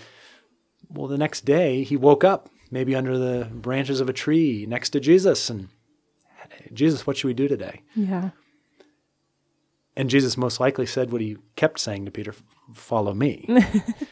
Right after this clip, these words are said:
Speaker 1: And so then to learn his personality, to read the Gospels, but also by his living presence to experience him day to day,
Speaker 2: Mm.
Speaker 1: what could be higher for us?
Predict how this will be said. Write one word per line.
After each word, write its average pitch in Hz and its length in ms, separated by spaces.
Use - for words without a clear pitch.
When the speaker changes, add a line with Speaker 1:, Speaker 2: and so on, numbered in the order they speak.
Speaker 1:
And - 160
so 156 140
then 160 300
to 135 120
learn 139 320
his 135 100
personality, 131 840
to 120 360
read 123 240
the 139 80
Gospels, 135 540
but 135 100
also 139 320
by 120 360
his 131 200
living 127 320
presence 131 400
to 120 120
experience 127 520
him 120 140
day 113 160
to 127 100
day, 127 400
Speaker 2:
Mm. 190 360
Speaker 1:
what 156 100
could 180 100
be 143 80
higher 156 380
for 101 180
us? - 380